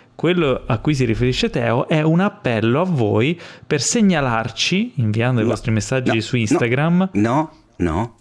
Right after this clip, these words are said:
Speaker 2: vedi
Speaker 1: No.
Speaker 2: che non sei stato attento.
Speaker 1: Sì.
Speaker 2: Perché le segnalazioni sono già avvenute oggi.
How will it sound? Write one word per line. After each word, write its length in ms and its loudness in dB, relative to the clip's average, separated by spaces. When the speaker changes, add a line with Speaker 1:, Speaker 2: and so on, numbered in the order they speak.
Speaker 2:
vedi 160 0
Speaker 1:
No. 260 0
Speaker 2:
che 60 0
non 100 0
sei 160 -4
stato 260 0
attento. 500 0
Speaker 1:
Sì. 580 0
Speaker 2:
Perché 260 0
le 160 2
segnalazioni 840 2
sono 260 2
già 160 0
avvenute 500 0
oggi. 480 -4